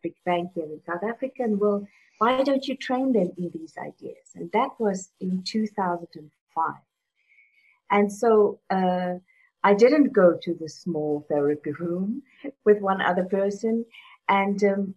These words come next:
my world, uh, opened up in organizations. And all of a sudden, I found myself translating these ideas into a context, uh, of, of narrative, as a narrative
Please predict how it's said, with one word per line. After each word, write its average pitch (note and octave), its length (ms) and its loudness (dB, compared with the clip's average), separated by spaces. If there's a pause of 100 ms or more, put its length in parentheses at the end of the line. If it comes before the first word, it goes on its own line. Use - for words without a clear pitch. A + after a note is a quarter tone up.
(120)
my G3 280 0
world, A3 580 4 (260)
uh, E3+ 200 -2 (120)
opened G3 600 2
up F#3 200 -6 (140)
in F#3 180 -8
organizations. D#3+ 1160 -8 (600)
And G3+ 300 2 (420)
all A#3+ 220 6
of B3+ 100 2
a A#3 60 -4
sudden, G3 680 -2 (360)
I F#3 160 -2 (100)
found G#3 320 0
myself F3+ 640 -4
translating F#3 960 -2
these E3+ 220 -8 (120)
ideas F#3+ 680 -2
into F3+ 260 -10
a - 140 -16
context, A3+ 880 -4 (460)
uh, D#3 320 -4
of, D#3 160 -6 (360)
of E3 120 -8 (160)
narrative, F3 500 -4 (140)
as F3 180 -2
a D#3+ 60 -6
narrative D#3 400 -8